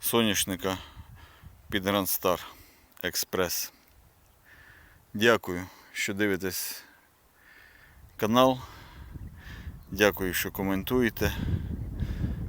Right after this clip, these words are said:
Друг другу під-, один одному підказуємо. Це все дуже добре.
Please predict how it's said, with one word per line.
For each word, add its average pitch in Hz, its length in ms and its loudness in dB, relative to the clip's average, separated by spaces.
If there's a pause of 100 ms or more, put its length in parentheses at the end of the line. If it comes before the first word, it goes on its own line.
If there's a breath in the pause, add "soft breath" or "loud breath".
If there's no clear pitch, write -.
(120)
Друг 98 300 2
другу 92 340 0
під-, - 300 -2
один 104 300 6
одному 92 360 2
підказуємо. 107 880 2 (1800 loud breath)
Це 123 140 6
все 147 240 8
дуже 120 320 6
добре. 90 440 0